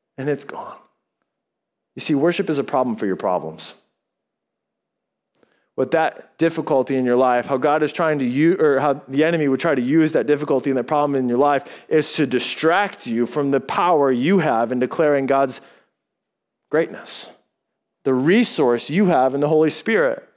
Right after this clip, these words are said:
to make you more than an overcomer, as Romans would tell us. And every time you get into the posture of worship, it's a problem for your problems because your problem has already been defeated.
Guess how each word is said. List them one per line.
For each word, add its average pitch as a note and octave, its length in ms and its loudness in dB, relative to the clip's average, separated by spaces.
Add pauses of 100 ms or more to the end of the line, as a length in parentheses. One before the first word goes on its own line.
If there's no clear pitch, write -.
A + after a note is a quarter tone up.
(420)
to E3 60 -4
make E3 220 0
you F3 80 2
more F3 320 4
than F3 160 0
an C#3 100 2
overcomer, B2 720 0
as G#2 180 -2
Romans G#2 380 -2
would G2+ 140 -8
tell - 280 -12
us. - 320 -16 (760)
And B2+ 100 0
every G3 220 2
time G3 300 0
you F3+ 240 0
get F3+ 240 2
into F3 160 -2
the C#3 80 -2
posture E3 520 -2
of C3+ 120 0
worship, D#3+ 380 2
it's C#3+ 140 -4
a - 20 -6
problem F3+ 400 0
for E3 160 0
your C3 100 2
problems D3+ 440 0
because B2 400 -2
your C3+ 100 0
problem E3 320 2
has D3 80 2
already D#3 200 2
been D3 140 0
defeated. A#2 480 -2